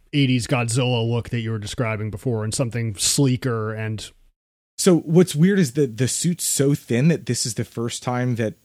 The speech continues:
Speaker 2: there were no men that could fit in the Gauss suit. So the first woman to play a kaiju stunt actor played Gauss in this movie.
Speaker 1: Oh, wow. That's cool.
Speaker 2: It's really cool.
Speaker 1: Yeah.
Speaker 2: I know.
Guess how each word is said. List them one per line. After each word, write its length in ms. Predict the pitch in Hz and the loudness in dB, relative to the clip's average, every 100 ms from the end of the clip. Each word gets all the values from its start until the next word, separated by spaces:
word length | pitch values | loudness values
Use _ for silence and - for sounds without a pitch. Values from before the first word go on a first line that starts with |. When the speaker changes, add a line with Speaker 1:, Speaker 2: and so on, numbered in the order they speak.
| _ _ _ _ _ | _ _ _ _ _
Speaker 2:
there 100 | 127 117 | -2 0
were 140 | 131 | 2
no 220 | 131 123 | 2 0
men 400 | 113 107 107 135 | 0 0 0 -2
that 140 | 160 - | -2 -4
could 180 | 117 | -10
fit 260 | - - 110 | -10 -6 -4
in 120 | 107 | -4
the 60 | 95 | -6
Gauss 340 | - - 143 | -10 -10 -6
suit. 560 | - 202 294 - - - _ _ _ - | -6 -4 -6 -8 -14 -20 _ _ _ -6
So 420 | - 143 139 135 - | 0 2 0 -2 -4
the 160 | 156 | -2
first 520 | - - 180 190 - _ _ _ - | -2 0 0 0 -4 _ _ _ -12
woman 480 | 120 156 170 165 156 | -2 4 6 6 4
to 100 | 139 | 0
play 320 | - 143 139 | -4 -4 -2
a 60 | 117 | -4
kaiju 580 | - 139 151 120 117 104 | -6 -4 -2 -2 -4 -4
stunt 400 | - - 135 127 _ _ _ - | -4 -2 -4 -6 _ _ _ -18
actor 480 | 113 - - - _ _ _ _ _ _ _ - | -18 -16 -18 -20 _ _ _ _ _ _ _ -8
played 360 | 139 123 101 - _ - | -2 -2 -2 -10 _ -4
Gauss 540 | - 92 - - - - | -4 -4 -6 -6 -10 -8
in 120 | 127 | -6
this 160 | 113 - | -6 -6
movie. 360 | 80 - - _ _ _ _ _ _ | -10 -12 -20 _ _ _ _ _ _
Speaker 1:
Oh, 120 | 175 208 | 4 6
wow. 460 | 151 220 101 - _ _ _ _ _ _ _ | 6 2 -2 -8 _ _ _ _ _ _ _
That's 180 | 90 - | -2 0
cool. 460 | - 269 101 - _ _ _ _ _ - - | 4 4 4 -4 _ _ _ _ _ -10 2
Speaker 2:
It's 160 | 214 | 6
really 220 | 165 160 165 | 8 6 6
cool. 380 | 285 - - - | 4 2 0 6
Speaker 1:
Yeah. 160 | 196 | 8
Speaker 2:
I 120 | 185 208 | 8 8
know. 260 | 254 110 | 6 4